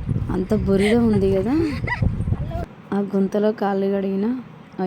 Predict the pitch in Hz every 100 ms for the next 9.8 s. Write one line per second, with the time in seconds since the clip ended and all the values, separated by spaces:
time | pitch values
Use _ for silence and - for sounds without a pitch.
0 | 190 190 196 - 196 196 196 208 226 294
1 | 269 214 - - - - - - - 196
2 | 196 208 226 208 196 180 190 196 185 226
3 | 240 202 180 190 185 196 196 202 190 185
4 | - - 185 175 170 - 208 262 - -
5 | - - - - - - - - - -
6 | - - 254 262 262 254 262 - - -
7 | - - - - - - - - - -
8 | - - - - - - - - - -
9 | - - - - - - 202